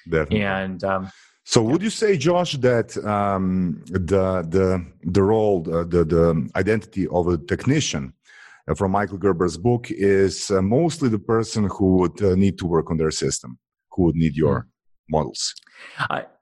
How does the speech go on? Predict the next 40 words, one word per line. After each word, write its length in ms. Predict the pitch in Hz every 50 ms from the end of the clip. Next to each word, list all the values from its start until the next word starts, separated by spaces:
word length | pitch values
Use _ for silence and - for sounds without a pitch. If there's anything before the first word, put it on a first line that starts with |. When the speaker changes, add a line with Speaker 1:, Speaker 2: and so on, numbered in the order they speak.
| _ _ _ - - - -
Speaker 2:
yes. 480 | - 123 127 143 131 - - - - -
Yeah. 300 | - 139 147 156 151 127
So 380 | 113 - - 147 131 123 107 87 -
if 160 | - 127 -
you 220 | 131 147 170 185
are, 380 | - 127 127 120 110 98 95 - _ -
you 100 | 120 107
know, 100 | 101 95
servicing 640 | 87 - - - 131 135 135 131 - - 135 127 120
your 120 | 120 117 113
clients, 460 | - - 110 113 110 113 117 117 -
you 60 | 104
know, 60 | 95
you're 120 | 95 95 92
selling 400 | 95 - - 110 113 110 107 107
to 120 | 104 - 107
them, 320 | 107 104 104 101 101 98
you're 240 | 95 95 92 92 92
working 400 | 95 104 113 113 - 113 107 101
with 160 | 104 104 - -
them, 220 | 101 101 98 95
you're 100 | 95 92 85 87 101
delivering 580 | 101 110 110 101 110 107 107 104 104 101 101 _ - _ _ -
the 80 | -
product 320 | 107 - 120 113 110 107 110
or 60 | 107
Speaker 1:
Mm-hmm. 160 | 104 - 117
Speaker 2:
service, 380 | 110 101 107 104 104 - - _ _ _ _ _ _
then, 180 | - 117 113 113
then 140 | 117 113 113
you're 180 | 110 113 117 113
the 100 | 110 117
technician, 600 | - - 107 107 - - 101 - - 107 117 117
and 380 | - 120 113 110 107 104 - - _ _ _ _ _ _ _
somebody 440 | - - - 131 135 131 127 113 110
has 280 | 107 107 107 107 - -
to 500 | - 107 104 98 95 98 95 92 - _ _ _ _ _ _ _ _ _ _ _ -
take 240 | - 143 131 127 - - _ -
that 360 | 127 110 117 110 110 110 - 117
work 420 | 113 110 143 170 147 113 -